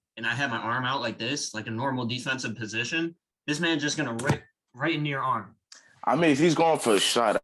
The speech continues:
Speaker 2: I guess, you know, he made it so that he, he was guaranteed a foul call, so he had to swing his arms. But usually, like, you know, you go for a
Speaker 1: Yeah,
Speaker 2: shot,
Speaker 1: if you go
Speaker 2: just
Speaker 1: for a normal shot, you just go up straight, right? You don't
Speaker 2: Yeah.
Speaker 1: need to go like that. And,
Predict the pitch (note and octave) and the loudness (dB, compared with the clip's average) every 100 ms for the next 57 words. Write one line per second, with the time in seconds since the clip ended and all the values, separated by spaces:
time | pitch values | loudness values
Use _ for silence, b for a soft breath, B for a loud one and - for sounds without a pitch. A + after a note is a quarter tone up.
0 | - G#2 A#2+ A2+ - - - G#2+ G#2+ A2+ | 0 2 2 2 -2 -8 -2 2 4 6
1 | A#2 G#2 D#2+ _ - - - - - - | 6 4 0 _ -20 -18 -20 -20 -18 -4
2 | A2+ G#2 G2+ F2+ A2 G2+ - A2 G#2 G#2 | 0 2 2 -2 -10 -12 -8 -6 -2 0
3 | G#2 - F#2 - G2 F2+ - F2 G#2 G#2+ | 0 0 -4 2 2 2 0 -4 -2 -2
4 | F#2 - - B2 G#2+ F#2+ F#2+ E2 - F2 | -2 -6 -2 0 0 -2 -4 -4 -8 -10
5 | D#2+ A2 B2 G#2 G#2 F#2+ G#2 G#2+ F#2 - | -8 -2 -2 -2 -6 -8 -10 -16 -16 -16
6 | _ _ _ _ _ _ G2 A2 A#2 - | _ _ _ _ _ _ -4 0 0 0
7 | A2+ F#2+ B3+ E3 A2+ A2 F#3+ G3+ G#3 G3+ | -2 0 -2 0 0 2 0 0 -2 -2
8 | F3 F3+ F#3 F3+ D#3+ G3 G3 D3+ D#3 D#3+ | -2 -2 -2 -4 -4 -4 -4 -4 -6 -8
9 | D3 D#3+ D#3+ C#3 - - F#3 C#3 G#2+ C3+ | -4 -4 -4 -6 -10 -6 -4 -4 -8 -8
10 | D3 F#3 D#3+ D#3+ E3+ G#3+ E3+ D3 C3+ F#3 | -4 -4 -4 0 2 4 0 -2 -2 -2
11 | D3+ C3 C3+ C3+ B2+ - C3+ B2+ | -2 -6 -6 -4 -6 -8 -8 -8